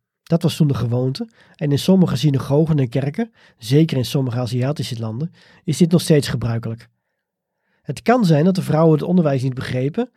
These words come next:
en dus door de zaal riepen naar een man of naar de leraar om meer toelichting.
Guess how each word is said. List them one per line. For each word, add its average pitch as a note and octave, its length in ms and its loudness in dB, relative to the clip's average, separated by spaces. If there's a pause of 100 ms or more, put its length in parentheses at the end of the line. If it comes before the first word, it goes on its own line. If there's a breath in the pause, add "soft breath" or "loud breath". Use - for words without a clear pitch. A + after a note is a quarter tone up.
(180)
en C#3+ 160 -4
dus F3+ 200 4
door D#3 160 2
de C#3+ 100 -2
zaal D#3 300 2
riepen F3 260 0
naar C3 140 -2
een A#2+ 120 -6
man F#3+ 240 -6
of C#3 140 -8
naar C3+ 140 -2
de B2 60 -4
leraar E3 720 -4
om D3 140 -4
meer F3 200 4
toelichting. C#3+ 520 -2